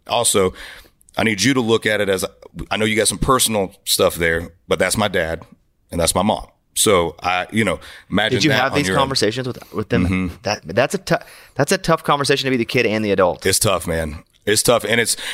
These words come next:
Speaker 1: and it's a weird thing too, is I feel like in life, it, it ki-, there is that switch where it starts, where all of a sudden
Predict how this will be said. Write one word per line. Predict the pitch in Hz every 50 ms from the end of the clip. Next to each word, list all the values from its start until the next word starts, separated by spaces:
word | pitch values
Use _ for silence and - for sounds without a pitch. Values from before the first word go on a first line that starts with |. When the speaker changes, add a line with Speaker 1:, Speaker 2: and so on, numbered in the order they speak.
| - -
Speaker 1:
and | 113
it's | 147 135
a | 117
weird | 104 120 135 135 -
thing | - 135 131 123
too, | - 123
is | 110 107
I | 110
feel | 101 - 120
like | 120 113 -
in | 107 98 90
life, | 92 95 104 107 104 98 - - _ _ _ -
it, | 92 85 -
it | 98 98 -
ki-, | - 117 - -
there | 101 101 101
is | 113 117 -
that | 107 87 -
switch | - - - - - 98 117 120 101 - -
where | 87 78
it | 71
starts, | - - - 82 76 76 -
where | 92 101
all | 104
of | 92
a | 90
sudden | - - - 113 110 98 101 92